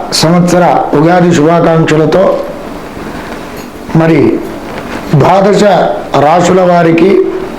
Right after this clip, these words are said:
క్రోధినామ సంవత్సరంలో ఆదాయ వ్యయములు,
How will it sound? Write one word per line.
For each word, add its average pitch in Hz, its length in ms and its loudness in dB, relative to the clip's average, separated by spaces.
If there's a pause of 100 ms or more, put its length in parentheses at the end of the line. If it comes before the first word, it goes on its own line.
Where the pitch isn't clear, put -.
(1000)
క్రోధినామ 190 640 2
సంవత్సరంలో 180 840 2 (680)
ఆదాయ 170 480 2
వ్యయములు, 170 680 2